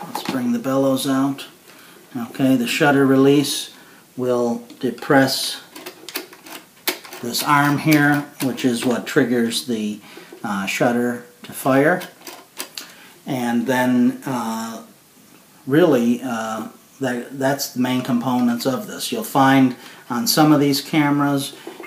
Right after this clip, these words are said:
you'll, you'll see that there are small locking mechanisms here,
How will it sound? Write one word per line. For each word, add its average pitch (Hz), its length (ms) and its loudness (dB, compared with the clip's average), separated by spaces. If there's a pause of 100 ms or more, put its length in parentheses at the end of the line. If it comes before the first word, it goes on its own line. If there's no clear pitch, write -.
(100)
you'll, 120 520 0
you'll 123 180 -4
see 131 260 2
that 113 200 -4
there 117 140 -4
are 107 140 -6
small 120 720 0 (880)
locking 139 420 4
mechanisms 139 760 2
here, 151 400 -2